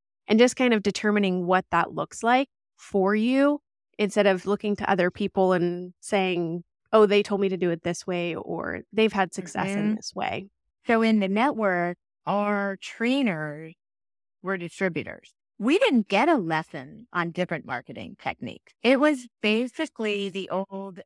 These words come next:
Speaker 2: M L M, I was trying to say this earlier, "Feel, felt, found" method. And that was it. We didn't get to learn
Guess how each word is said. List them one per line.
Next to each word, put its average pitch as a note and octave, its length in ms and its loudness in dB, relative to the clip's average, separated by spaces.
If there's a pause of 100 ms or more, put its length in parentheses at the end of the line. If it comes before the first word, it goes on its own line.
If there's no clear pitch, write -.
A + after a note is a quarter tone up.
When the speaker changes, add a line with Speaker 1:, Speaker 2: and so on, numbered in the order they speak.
Speaker 2:
M G3 160 0
L F#3 180 0
M, E3+ 360 -4
I F3 100 -10
was E3+ 100 -12
trying F3+ 260 -4
to F3 60 -10
say - 160 -4
this E3+ 220 -8
earlier, E3+ 400 0
"Feel, A3+ 460 -4
felt, E3+ 320 -2 (100)
found" A#2+ 440 -6 (340)
method. - 400 -8 (760)
And F#3 140 0
that A#3+ 140 4
was G#3 100 -4
it. A#3 180 -2 (280)
We A3 160 -2
didn't C#4 240 -2
get B3+ 220 0
to - 120 -12
learn A#3+ 720 -4